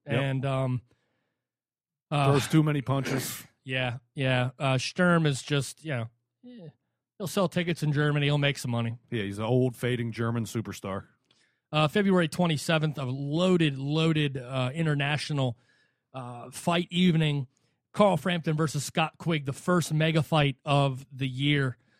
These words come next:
Speaker 2: Um, this is as big as it gets.
Speaker 1: Yeah.
Speaker 2: This is going to be an enormous event in the United Kingdom. I'm so excited for this, man.
Speaker 1: I, i-, is s-, any American station gonna pick this fight up? Ha-, have they, has there been any talks of that? 'Cause if they don't, they're,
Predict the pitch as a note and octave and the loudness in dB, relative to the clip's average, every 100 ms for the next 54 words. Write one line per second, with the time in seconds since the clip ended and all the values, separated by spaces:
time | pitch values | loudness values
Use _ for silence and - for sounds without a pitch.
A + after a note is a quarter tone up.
0 | _ C#3 C#3+ C#3 B2+ C3 D3+ E3+ - - | _ 2 4 2 0 -2 0 0 0 -4
1 | E3 D#3 C#3+ C#3+ A#2+ E3+ F3+ D3 C3 C3+ | -2 -2 -2 -6 -2 0 0 -2 0 -2
2 | B2+ - - _ G2+ G#2 F2+ _ C3+ E3 | -2 -12 -20 _ -8 -6 -6 _ -2 -2
3 | - F3 D#3+ C3 D#3+ D#3 D3+ - D#3 C3+ | 0 -2 -4 0 2 2 0 -4 -10 -4
4 | D3 C#3+ C3+ C3 - _ _ _ _ _ | -2 0 0 -4 -8 _ _ _ _ _
5 | - E3 D3 D3 E3 F#3+ G3 F3+ - D3 | -2 2 4 6 8 8 6 2 -2 -2
6 | D3 C3+ C#3 C3+ C3 B2 A2+ C#3 B2+ B2 | -2 0 2 4 2 0 -2 -4 -2 -2
7 | D3 C#3+ C3 _ - - - - G3 E3+ | -2 -4 -6 _ -14 -10 -8 -4 0 0
8 | - - C3 B2 - A2 G#2+ A2 G#2 - | -2 -2 -2 -4 -8 -10 -10 -10 -10 -10
9 | - D#3 - - D#3+ C3+ B2+ A2+ A2+ - | -4 -4 -4 -6 -4 -2 -4 -8 -10 -12
10 | - - B2 D#3 F#3+ D#3+ C#3 D3 C#3+ C3 | -12 -10 -2 0 2 0 0 -2 -4 -6
11 | B2+ C3 C3 A#2 - A#2 - A2 - A#2 | -4 -4 -4 -6 -6 -8 -8 -12 -8 -6
12 | A2 G#2 - _ _ _ _ G2 - A2 | -4 -6 -10 _ _ _ _ -16 -12 -10
13 | G2+ A#2+ G#2 G#2 B2+ A2 - A2+ G#2+ A2+ | -6 -6 -6 -6 -6 -6 -6 -10 -6 -6
14 | A2 A#2 G#2+ A2 A2 G#2+ - G#2 G#2+ G2+ | -6 -8 -8 -8 -8 -12 -8 -8 -8 -8
15 | - F#2 | -8 -10